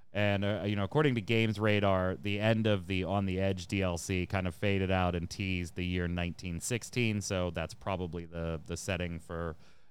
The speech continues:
this sequel if they're gonna pick up right there. Uh, I'm kind of mildly interested. We, we don't know a release date or anything yet. We do know that it will not be E G S exclusive.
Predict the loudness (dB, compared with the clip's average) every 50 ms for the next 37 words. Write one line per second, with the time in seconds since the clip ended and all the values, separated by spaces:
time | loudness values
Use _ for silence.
0 | -12 -2 0 0 0 0 2 2 2 2 4 4 4 4 4 2 0 -2 0 0
1 | -2 -2 -2 -4 -6 -4 -2 -2 -2 0 0 0 0 0 0 0 0 2 4 2
2 | 2 0 -2 -10 -18 -18 -18 -18 -14 -4 0 2 2 4 4 4 2 0 -2 -6
3 | -16 -18 -18 -20 -18 -10 0 2 2 4 6 6 8 8 10 10 10 10 10 8
4 | 6 4 2 2 0 0 4 4 4 4 6 6 8 8 8 8 8 10 10 12
5 | 12 12 10 8 6 0 -10 -14 -14 -14 -14 -6 2 4 6 6 6 6 6 4
6 | 4 4 6 6 8 8 6 6 4 4 2 2 0 2 4 6 6 6 4 4
7 | 0 0 2 4 4 6 8 8 8 8 8 6 4 2 2 2 2 4 6 6
8 | 6 6 4 2 2 2 4 2 2 2 4 4 4 4 4 2 -2 -4 2 8
9 | 8 8 10 10 8 6 6 6 0